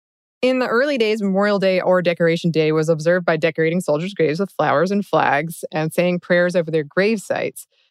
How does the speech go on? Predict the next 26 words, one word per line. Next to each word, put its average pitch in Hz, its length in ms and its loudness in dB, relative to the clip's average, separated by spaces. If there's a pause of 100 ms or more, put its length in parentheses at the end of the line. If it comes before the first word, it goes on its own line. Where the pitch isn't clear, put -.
(120)
And 151 100 -4
businesses 147 480 -4
closed 143 460 -2
in 135 80 -8
observance. 175 760 -2 (320)
Call 185 300 2
Long 175 240 2
and 165 80 -2
the 160 120 -2
other 175 240 2
women 165 440 -2
started 240 420 0
these 190 160 -4
early 170 220 2
decoration 139 420 -2
days. 120 220 -2
But 165 240 2 (760)
if 202 160 -6
you 196 60 2
just 196 260 0
did 180 340 0 (120)
a 170 80 -2
kind 170 240 -2
of 160 40 -4
superficial 170 600 0
layer 160 400 0